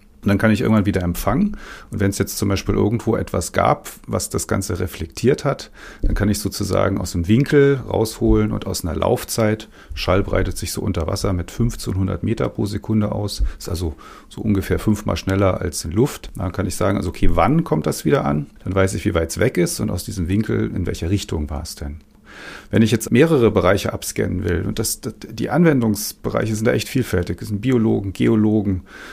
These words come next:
Leute, die kommunizieren wollen, jeder will irgendwas anderes wissen, aber es ist immer dieses Sonar-Prinzip, Sound Navigation und Ranging heißt das.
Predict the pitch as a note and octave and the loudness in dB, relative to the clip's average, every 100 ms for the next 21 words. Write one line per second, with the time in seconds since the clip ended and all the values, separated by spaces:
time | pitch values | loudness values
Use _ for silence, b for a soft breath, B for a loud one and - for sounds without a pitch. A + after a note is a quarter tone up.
0 | B - G#2 G2+ - G#2 G2 - A2 G#2+ | B -4 -2 -2 0 2 2 2 2 4
1 | F#2+ F#2+ G2+ G#2 A2+ A#2 G#2+ G#2+ G#2+ G2 | 2 0 -2 -4 0 2 4 4 2 0
2 | - F#2+ G#2 F2+ - F2+ - F#2+ F#2+ - | -2 0 0 0 -4 -4 -4 -4 -4 -4
3 | A2 - G#2+ G2+ - - - G#2 F#2 F2 | -4 0 2 2 -2 -12 -12 -8 -6 -4
4 | - G#2 F#2 D#2 - D#2+ D#2+ - - - | -2 0 2 0 -4 -10 -10 -8 -10 -8
5 | - G2+ G2 - F2+ F2 F#2 - - F#2+ | -6 -4 -4 -6 -8 -6 -4 -4 -6 -8
6 | F2 F2 F#2 F#2 E2 E2 - - - | -8 -4 -4 -4 -6 -6 -8 -12 -14